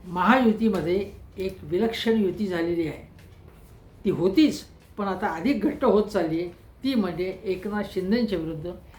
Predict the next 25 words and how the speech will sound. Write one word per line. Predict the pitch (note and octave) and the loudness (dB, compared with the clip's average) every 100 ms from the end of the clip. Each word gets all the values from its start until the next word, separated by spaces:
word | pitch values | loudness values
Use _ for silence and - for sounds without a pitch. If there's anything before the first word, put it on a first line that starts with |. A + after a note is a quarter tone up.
| - - - | -20 -20 -12
देवेंद्र | C#3+ F#3+ G#3 A3 A3 | 2 6 6 6 4
आणि | G#3+ F#3+ F#3+ | -2 -4 -6
अजितदादा | G3 D#3+ F#3+ F#3+ E3+ E3 F3+ | -8 -8 -8 -8 -8 -8 -8
यांची | F3 E3+ D#3 F3 | -8 -10 -10 -6
युती, | F3 G#3 A3+ D#3+ - - - - - _ - - - | -4 0 0 0 -6 -20 -20 -20 -20 _ -20 -20 0
त्यांचं | B3 A#3+ D4 C4 G#3+ - - - | 2 4 6 6 2 -8 -20 -20
महागठबंधन. | E3+ D#3+ A#3+ C#4 B3+ A#3+ A#3 A#3+ A3+ G3+ - - - - - - - - - - - - - - - - | -10 0 2 4 2 2 2 2 2 0 -4 -12 -20 -20 -20 -20 -20 -20 -20 -20 -20 -20 -20 -20 -20 -12
आता | - A#3 A3 G3+ - - - - - - - | -6 0 0 -2 -8 -20 -20 -20 -20 -18 -4
काय | F3 A3+ D#3+ | 0 2 2
होतं | F#3+ B3+ | 2 2
आहे | A3 G#3+ A3+ - - - - - | 2 2 -4 -10 -20 -20 -20 -4
ते | F#3 | 0
आज | F3+ E3+ | 0 0
रात्रीपर्यंत | E3+ D#3 A3 A3 A3+ | -4 0 0 2 0
स्पष्ट | A3 G#3 - A3+ | 0 -2 2 2
होईल | A#3 A3+ - | 2 -2 -4
आणि | F#3+ | 0
नंतर | G#3+ F#3 G#3+ C#4 A3+ - - - - | 2 2 0 2 0 -2 -14 -20 -18
महायुतीतल्या | D#3+ E3 F#3 C4+ B3+ B3 A3+ A3+ | -12 -2 0 2 0 -2 0 2
या | G#3 G3+ | 0 -2
तीन | G3 G3 | -4 -4
पक्षांचे | F#3+ F3+ F3 F#3 | -6 -6 -8 -8
संबंध | - F3 F3+ F3 | -8 -8 -8 -10
कसे | D#3 D#3+ - G#3 | -10 -10 -6 -2
राहतात | G3 E3 G#3+ | 0 -2 -4